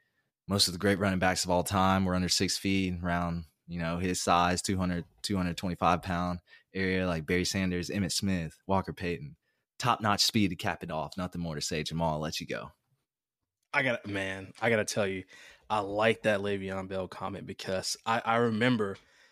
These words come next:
Speaker 2: watching Le'Veon when he would be in that line. It was, it was always so nice just to see him. He wouldn't even take more than three steps up. After he touched the ball, he would take two steps and just kinda stop. And I think, I
Speaker 1: Just
Speaker 2: swear to you,
Speaker 1: stop.
Speaker 2: they, they
Speaker 1: Yeah.
Speaker 2: stopped. They picked that up from, from L T, LaDainian Tomlinson, bro, 'cause he used to do the same thing with the Chargers.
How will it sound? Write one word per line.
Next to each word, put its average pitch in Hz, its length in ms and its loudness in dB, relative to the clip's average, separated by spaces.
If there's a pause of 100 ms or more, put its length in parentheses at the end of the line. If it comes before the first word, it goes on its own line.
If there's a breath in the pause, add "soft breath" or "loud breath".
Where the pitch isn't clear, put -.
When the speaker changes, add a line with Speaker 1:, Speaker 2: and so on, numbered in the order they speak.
(200 soft breath)
Speaker 2:
watching 117 400 4
Le'Veon 101 560 0
when 98 120 -6
he 120 200 -2
would 117 100 2
be 110 220 -2
in 110 180 0
that 104 220 0
line. 101 180 -6
It 123 140 0
was, 120 260 2
it 120 100 -2
was 113 260 0 (260)
always 110 540 2
so 123 280 2
nice 104 320 -2
just 117 160 -2
to 107 60 -6
see 127 240 2
him. 113 140 -2 (280 loud breath)
He 190 160 4
wouldn't 220 220 6
even 180 140 4
take 156 220 0
more 139 160 2
than 135 120 4
three 127 200 2
steps - 320 0
up. 107 120 0
After 123 160 2
he 135 40 0
touched 139 280 0
the 123 40 -2
ball, 117 220 2
he 120 120 -2
would 113 100 -4
take - 240 -4
two 143 160 0
steps 127 360 0 (380 loud breath)
and 110 100 0
just 101 140 -2
kinda 98 200 -2
stop. - 540 2
And 113 100 0
I 104 120 0 (100)
think, 233 220 4
I 107 80 4
Speaker 1:
Just - 140 2
Speaker 2:
swear 147 140 4
to 139 80 4
you, 107 120 4
Speaker 1:
stop. 127 520 4
Speaker 2:
they, 139 140 6
they 170 140 4
Speaker 1:
Yeah. 127 60 6
Speaker 2:
stopped. - 360 2
They 254 140 6
picked 262 220 0
that 202 100 6
up 175 140 4
from, 131 340 4
from 123 160 0
L 143 160 4
T, 135 180 0
LaDainian 120 380 2
Tomlinson, 117 400 0
bro, 104 120 -2
'cause - 120 -8
he 170 80 0
used 156 100 0
to 160 60 2
do 117 60 2
the 113 40 0
same 156 400 4
thing 156 220 4
with 123 100 4
the 110 80 -2
Chargers. 131 460 2